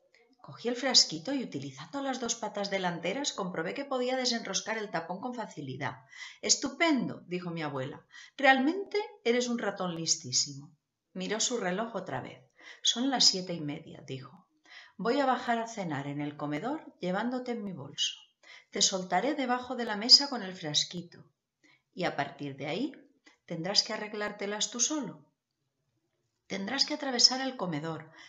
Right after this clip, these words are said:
sin ser visto hasta llegar a la puerta de la cocina. Los camareros estarán entrando y saliendo por esa puerta continuamente.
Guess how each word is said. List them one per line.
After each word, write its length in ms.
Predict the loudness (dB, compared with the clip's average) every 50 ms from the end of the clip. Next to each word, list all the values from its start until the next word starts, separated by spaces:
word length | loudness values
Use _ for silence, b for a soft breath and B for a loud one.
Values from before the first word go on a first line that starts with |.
| B B
sin 240 | 0 0 2 2
ser 200 | 0 0 0 -2
visto 360 | -4 -2 -2 -2 -4 -4 -8 -20 -20 _ _ B B B B B
hasta 240 | 0 0 0 0 0
llegar 260 | -2 0 0 0 0
a 40 | -2
la 160 | -2 -2 -2
puerta 240 | -4 -4 -2 -2 -2
de 80 | 0
la 120 | 0 -2 -2
cocina. 460 | -4 -6 -6 -8 -12 -12 -12 -14 -16 -18 -20 -20 B B B B B
Los 200 | B 0 0 0
camareros 760 | 0 0 0 0 0 0 0 0 -2 -2 -4 -4 -6 -6 -6 -6 -2
estarán 400 | 0 0 0 0 0 0 2 2
entrando 480 | 2 0 0 0 -2 -2 -2 -2 -2
y 60 | -2 -2
saliendo 480 | 0 0 -2 0 0 0 0 -2 -2
por 100 | -2 -2
esa 260 | -2 -2 -2 -4 -4
puerta 300 | -4 -4 -4 -4 -4 -4
continuamente. 960 | -2 -2 -2 -2 -4 -4 -6 -6 -4 -4 -4 -4 -4 -6 -6 -8 -10 -14 -18